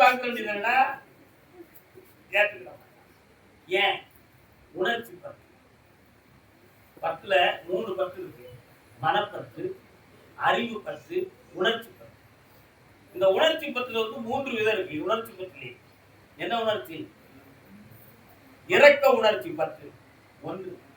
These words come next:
பாச உணர்ச்சி பத்து, இரண்டு. காம உணர்ச்சி பத்து, மூன்று. இந்த பத்துக்குள்ளேயே மூணு பத்து இருக்கு. இதுல இரக்க உணர்ச்சி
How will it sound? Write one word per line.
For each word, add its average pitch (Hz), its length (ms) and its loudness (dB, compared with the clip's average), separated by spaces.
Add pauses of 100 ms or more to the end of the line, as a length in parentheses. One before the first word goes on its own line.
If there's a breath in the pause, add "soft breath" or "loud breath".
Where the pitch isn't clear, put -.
(540)
பாச 285 360 8 (160)
உணர்ச்சி 202 320 0 (100)
பத்து, - 240 -10 (320)
இரண்டு. 185 320 0 (360)
காம 320 360 8 (200)
உணர்ச்சி 233 400 -4
பத்து, - 220 -12 (180)
மூன்று. - 260 -8 (1500)
இந்த 247 240 -2 (100)
பத்துக்குள்ளேயே 285 540 -2
மூணு 330 180 4 (100)
பத்து 277 260 6
இருக்கு. - 260 -12 (640)
இதுல 269 240 4 (800)
இரக்க 302 320 4 (100)
உணர்ச்சி 262 280 4